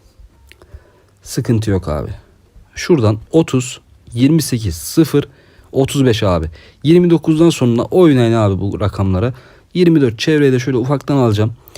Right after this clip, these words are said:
Biraz da kendimi duraklatacağım arkadaşlar. Bir, yirmi,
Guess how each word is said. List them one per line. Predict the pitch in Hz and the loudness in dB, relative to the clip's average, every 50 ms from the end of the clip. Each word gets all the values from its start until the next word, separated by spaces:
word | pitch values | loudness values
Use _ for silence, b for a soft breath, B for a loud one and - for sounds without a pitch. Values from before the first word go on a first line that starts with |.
| B B B B _ | B B B B _
Biraz | - 151 156 139 131 131 | 0 2 2 2 2 2
da | 135 131 127 - _ _ | 0 -2 -2 -6 _ _
kendimi | - - 135 139 143 143 139 135 123 | -2 2 2 4 4 4 2 2 2
duraklatacağım | 131 135 127 123 - 131 - - 110 107 101 101 | 0 0 0 0 -2 -2 -2 0 0 2 2 0
arkadaşlar. | 92 90 - 92 92 90 82 - - 123 123 - - _ - | -2 -2 -4 -4 -4 -4 -6 -6 -6 -6 -8 -8 -12 _ -6
Bir, | 123 127 156 151 131 127 - - _ _ _ _ _ _ _ _ _ _ _ _ _ _ _ _ - - - | 0 2 4 4 4 2 -2 -10 _ _ _ _ _ _ _ _ _ _ _ _ _ _ _ _ -20 -12 -4
yirmi, | 107 120 139 151 147 135 135 143 151 - | 0 2 4 4 4 2 2 0 -2 -6